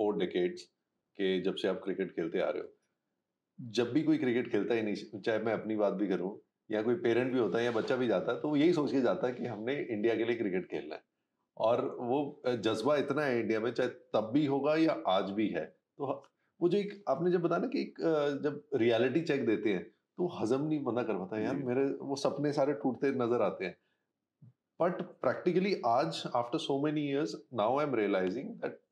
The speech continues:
Speaker 1: uh, probably I was not that good, या उस लेवल पे वो एक opportunity एक, अ, level पे नहीं था, तो मैं कहीं और कुछ कर पाया। अगर वो लगा रहता, लगा रहता, अपने आप को stretch करते रहते,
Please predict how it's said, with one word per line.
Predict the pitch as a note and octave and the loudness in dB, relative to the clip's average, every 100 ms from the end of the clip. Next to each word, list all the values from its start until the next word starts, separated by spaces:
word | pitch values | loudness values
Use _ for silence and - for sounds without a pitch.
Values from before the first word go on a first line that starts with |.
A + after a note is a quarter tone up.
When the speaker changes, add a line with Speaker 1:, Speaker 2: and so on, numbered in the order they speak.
| _ _ G#2+ | _ _ 0
Speaker 1:
uh, | G2 G2 - _ _ - | 2 0 -2 _ _ -2
probably | A2 D#3 D#3 F3+ | 0 0 0 2
I | E3 | 4
was | E3+ D#3 | 2 2
not | E3 C3+ F#2 A2 | 0 -2 -4 0
that | A2 C3+ B2+ | 2 2 2
good, | D#3+ E3+ E3 - _ - | 2 2 -4 -12 _ -4
या | B2+ C3 | 0 0
उस | C3 - | 0 0
लेवल | A2+ A2+ B2+ | 2 2 2
पे | D3 | 0
वो | C#3 D3 | 2 0
एक | C3+ | 0
opportunity | B2 A#2+ B2 B2 C3+ D3 - - - | 0 0 0 0 0 -2 -4 -12 -14
एक, | A#2 - B2+ | -14 -6 -2
अ, | A#2 A#2+ A#2 | -2 -2 0
level | G#2+ C3 | 2 2
पे | C#3+ | 0
नहीं | B2+ A2 A#2 | 0 0 0
था, | C3+ - - _ _ _ _ _ _ _ _ D3 | -2 -2 -8 _ _ _ _ _ _ _ _ 2
तो | F3+ - - - _ _ D#3+ | 2 2 -6 -16 _ _ 0
मैं | E3 E3+ | 2 4
कहीं | E3+ | 4
और | D3+ D3 | 6 4
कुछ | C#3+ C3+ - | 2 0 0
कर | B2+ | -2
पाया। | - - - - _ _ _ _ _ _ - | -2 -4 -6 -8 _ _ _ _ _ _ -2
अगर | C3 E3+ | 2 4
वो | |
लगा | D#3 A#2+ C#3 | 4 4 4
रहता, | D3 C3+ D3+ | 4 2 2
लगा | B2+ A#2+ C3+ | 2 2 4
रहता, | B2+ - | 2 2
अपने | B2+ C3 C3 | 0 2 -2
आप | |
को | C3 | -2
stretch | - B2+ A#2 | 0 0 0
करते | B2 G#2+ B2 | -2 0 0
रहते, | A2 G#2 G#2+ | 0 2 0